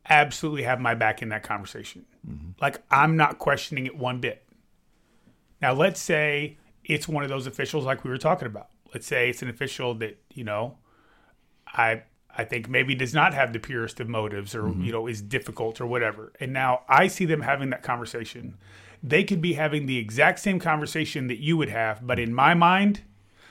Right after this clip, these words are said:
Speaker 1: they're throwing me under the bus.
Speaker 2: Mm-hmm.
Speaker 1: In my mind, they're saying things about me.
Speaker 2: That's
Speaker 1: In
Speaker 2: right.
Speaker 1: my mind, they're whatever. Well, that's not on that official. That's on me.
Speaker 2: Mm-hmm.
Speaker 1: I'm the one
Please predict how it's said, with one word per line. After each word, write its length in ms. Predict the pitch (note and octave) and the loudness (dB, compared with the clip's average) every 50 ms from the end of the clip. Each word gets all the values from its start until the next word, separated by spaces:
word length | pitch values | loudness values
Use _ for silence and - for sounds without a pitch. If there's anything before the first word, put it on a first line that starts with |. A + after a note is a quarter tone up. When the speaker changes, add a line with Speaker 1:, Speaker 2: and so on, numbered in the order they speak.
| _ _ - | _ _ -4
Speaker 1:
they're 180 | C3 D3+ D#3+ E3+ | 2 2 4 4
throwing 340 | D#3 D#3 D#3+ D3 C#3 C3+ C3+ | 4 2 2 2 2 2 0
me 80 | C3+ | 0
under 180 | C3 B2 A2+ A2+ | 0 0 -2 -2
the 60 | G#2+ G#2+ | -4 -2
bus. 460 | A2+ A#2 G2 - - D#2 E2+ D#2+ D#2 | -2 -2 -4 -4 -6 -6 -6 -6 -6
Speaker 2:
Mm-hmm. 240 | D#2+ E2 D#2+ F2 G2+ G#2+ - _ _ _ _ _ - | -6 -6 -6 -8 -8 -10 -12 _ _ _ _ _ -10
Speaker 1:
In 140 | - A#2 | -8 -4
my 220 | A#2+ B2+ C3+ D#3+ F#3 | 0 4 4 6 6
mind, 400 | F3+ F3 F3+ F#3 F#3 F3+ - - - | 6 4 4 4 2 0 -4 -6 -6
they're 160 | C3+ C3+ D3+ | -4 -4 -4
saying 360 | D3 - - C#3 C3+ B2 A2 G#2 | -2 -2 -2 -2 -2 -2 -4 -4
things 220 | B2+ A#2 A2 G2+ | -6 -6 -8 -8
about 300 | B2+ A#2+ A2 G#2+ A2 A2+ | -6 -6 -6 -6 -6 -10
me. 160 | A2 G#2+ - - - | -16 -18 -18 -18 -14
Speaker 2:
That's 120 | - - C3+ | -10 -8 -6
Speaker 1:
In 60 | B2 | -2
Speaker 2:
right. 20 | - | 2
Speaker 1:
my 160 | D#3 D#3+ F3+ | 4 4 6
mind, 380 | F#3 F3+ E3+ E3 E3 E3 D#3+ C3+ | 6 6 6 4 4 2 0 -2
they're 120 | D3 C3+ | -2 -2
whatever. 540 | B2 B2 B2 B2+ B2+ B2 A#2 G#2+ F#2+ E2 - _ _ _ - | 0 0 0 0 0 0 -2 -4 -10 -16 -18 _ _ _ -8
Well, 160 | D#3+ C3+ - | -6 -6 0
that's 320 | E3 D3+ G#3+ A#3 A3+ - - | 4 6 6 6 4 2 0
not 140 | D#4 C#4+ A#3 | 4 6 8
on 140 | F#3+ F3 D#3 | 8 8 6
that 160 | C#3+ D3+ D#3+ | 6 4 2
official. 360 | D#3+ - E3 D#3+ - A#3 A#3 | 2 0 -2 -2 0 -2 -2
That's 220 | F3+ F3+ F#3 F3+ - | -2 -2 -2 0 0
on 180 | C#3 B2+ B2+ | 0 0 0
me. 160 | D3 G3 - - | -2 -2 -2 -2
Speaker 2:
Mm-hmm. 560 | - F#2 F2+ E2+ F2 E2+ E2+ D#2+ E2+ F#2 A2+ A#2 - - - - _ _ _ _ _ _ _ - | 0 0 0 0 -2 -4 -4 -4 -4 -4 -4 -6 -8 -14 -20 -20 _ _ _ _ _ _ _ 2
Speaker 1:
I'm 280 | D3 E3+ B3+ D#4 E4 | 4 4 6 6 6
the 100 | C#4+ A3+ | 4 4
one 580 | E3+ C#3+ B2+ B2+ B2 B2 B2 A#2+ A#2+ A#2+ A#2 A#2 | 4 2 0 -2 -2 -4 -4 -4 -6 -8 -8 -10